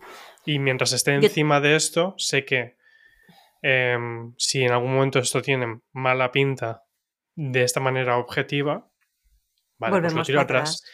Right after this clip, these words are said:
Speaker 1: y ya
Speaker 2: Ya
Speaker 1: está.
Speaker 2: está.
Speaker 1: O sea, n-, no está <laughs> todo perdido.
Speaker 2: Sí.
Speaker 1: Tengo esa red de seguridad que es mi paso anterior, que es la gracia de hacer las cosas de manera iterativa, ¿no? Que tengo como, de hecho, tenemos como, no sé,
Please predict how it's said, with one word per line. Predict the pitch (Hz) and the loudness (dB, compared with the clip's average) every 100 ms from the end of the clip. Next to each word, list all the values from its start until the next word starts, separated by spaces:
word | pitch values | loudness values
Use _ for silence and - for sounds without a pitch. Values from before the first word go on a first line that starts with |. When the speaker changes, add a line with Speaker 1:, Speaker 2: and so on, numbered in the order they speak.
| - _ _ - | -20 _ _ -20
Speaker 1:
y | 156 | -18
ya | - | -4
Speaker 2:
Ya | 131 | -2
Speaker 1:
está. | 123 151 | 0 -2
Speaker 2:
está. | 139 - | -4 -6
Speaker 1:
O | 151 | -4
sea, | - 127 120 | 0 0 0
n-, | 143 143 139 156 _ | -2 -2 -2 -6 _
no | 190 156 143 139 139 | -4 0 4 6 4
está | 135 - 127 | 2 2 0
<laughs> | - - 160 - _ - - - | -2 -6 -8 -10 _ -20 -20 -4
todo | - 131 | 2 2
perdido. | 127 120 131 143 123 | 2 2 2 2 0
Speaker 2:
Sí. | - 202 | -2 0
Speaker 1:
Tengo | 175 143 135 135 - - | 2 4 2 0 -6 -8
esa | 143 147 | 0 2
red | 139 143 | 2 2
de | 139 | 2
seguridad | 143 135 139 143 | 4 6 6 4
que | 147 | 2
es | 151 170 | 0 0
mi | 135 | -2
paso | 123 123 131 | 0 -2 0
anterior, | 127 123 117 113 _ _ _ _ - | -2 -2 -4 -8 _ _ _ _ -12
que | 131 | -4
es | |
la | 127 | -2
gracia | 127 143 147 | 0 0 2
de | 131 | 0
hacer | 123 | 0
las | 127 - | -2 0
cosas | 131 123 | 0 2
de | 120 | 0
manera | 117 117 | 2 2
iterativa, | 113 - 113 127 117 113 | 2 0 0 0 -2 -2
¿no? | 135 190 - - _ | -6 -8 -16 -20 _
Que | - | -6
tengo | 135 135 139 | -2 2 2
como, | 139 135 120 - - _ _ _ _ _ _ _ | 2 -2 -2 -6 -20 _ _ _ _ _ _ _
de | 143 131 | -4 0
hecho, | - 160 | 2 2
tenemos | 143 143 | 4 4
como, | 135 131 - _ _ _ _ _ _ | 2 -4 -6 _ _ _ _ _ _
no | 151 131 | -2 0
sé, | - 151 | 0 -2